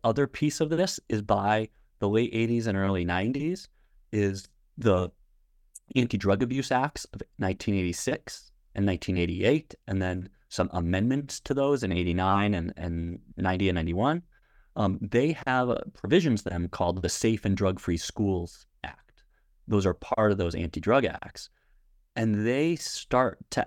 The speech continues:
allocate money for prevention through those. And so the prevention and education. And the amendments to those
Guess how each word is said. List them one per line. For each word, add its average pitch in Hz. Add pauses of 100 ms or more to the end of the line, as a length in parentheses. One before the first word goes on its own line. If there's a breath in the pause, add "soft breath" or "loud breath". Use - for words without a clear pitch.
(120)
allocate 107
money 85
for 82
prevention 101 (880)
through 110
those. 92 (380)
And 92
so 95
the -
prevention 113
and 95
education. 98 (800)
And 110
the 104
amendments 123
to -
those -